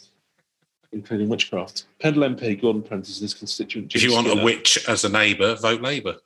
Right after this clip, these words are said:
Speaker 1: Yeah. <laughs> Coalition of chaos. Um, you know,
Speaker 2: We
Speaker 1: Keir
Speaker 2: can't go
Speaker 1: Starmer
Speaker 2: on
Speaker 1: and
Speaker 2: like
Speaker 1: a bunch
Speaker 2: this.
Speaker 1: of witches driving.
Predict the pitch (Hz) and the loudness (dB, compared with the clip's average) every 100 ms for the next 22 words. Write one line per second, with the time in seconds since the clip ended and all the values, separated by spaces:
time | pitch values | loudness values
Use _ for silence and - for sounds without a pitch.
0 | _ - 131 - _ _ - - - - | _ -4 -4 -6 _ _ -20 -20 -20 -20
1 | _ _ _ _ _ _ - - - _ | _ _ _ _ _ _ -14 -12 -12 _
2 | _ - - - - 151 113 - - 120 | _ 0 2 2 2 4 4 4 2 0
3 | 104 - 123 98 101 - - 107 107 104 | -2 0 2 2 0 -4 -4 -2 -2 -4
4 | 101 101 _ - - _ _ _ 110 92 | -10 -16 _ -8 -8 _ _ _ -6 -6
5 | 95 - _ _ _ - 139 104 139 113 | -10 -20 _ _ _ 0 2 4 4 4
6 | 107 110 98 98 101 95 85 104 101 - | 4 4 4 4 2 2 2 2 0 -2
7 | 95 - - 101 98 101 104 | -4 -4 -4 -6 -6 -12 -18